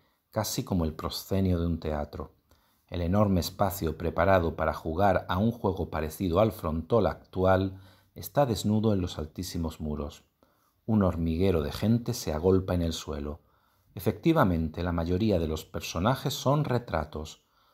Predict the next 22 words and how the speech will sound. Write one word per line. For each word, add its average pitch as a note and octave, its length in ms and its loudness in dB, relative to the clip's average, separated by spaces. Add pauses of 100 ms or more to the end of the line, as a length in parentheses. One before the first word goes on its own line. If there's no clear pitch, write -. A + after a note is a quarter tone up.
(140)
Podemos G2+ 460 0
localizar, E2 640 0
por D2 160 -8
ejemplo, C3+ 600 -2
a E2+ 60 2
Robespierre G2 840 0
en D#2+ 160 -6
primer E2+ 340 -2
plano A#2 300 2
a G2+ 40 4
la G#2+ 120 4
derecha, F#2 600 -2 (360)
en F2 260 -4
pie D#3 320 -4
y F#2 120 -4
con F2 180 2
las D#2 220 -2
manos A2+ 420 2
expresivamente G#2+ 920 -2
sobre G2+ 260 -2
el F#2 80 0
pecho. - 540 -10